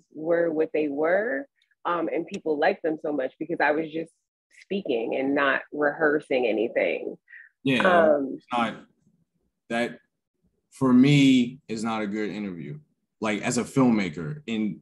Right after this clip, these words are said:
Speaker 2: news and journalism, I think it's different. Uh, but you're looking for emotion, emotion and truths and vulnerability. So you have to create an environment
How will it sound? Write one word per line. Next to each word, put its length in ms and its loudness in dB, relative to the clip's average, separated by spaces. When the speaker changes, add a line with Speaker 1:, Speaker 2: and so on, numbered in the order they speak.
Speaker 2:
news 460 4
and 120 -4
journalism, 640 -6
I 60 -12
think 200 -8
it's 100 -8
different. 400 -8
Uh, 200 0
but 200 -2
you're 100 4
looking 200 4
for 220 2
emotion, 640 -2
emotion 540 0
and 280 -10
truths 600 -2
and 180 -8
vulnerability. 880 -6
So 520 -4
you 120 0
have 120 0
to 100 -2
create 280 0
an 60 -2
environment 720 -4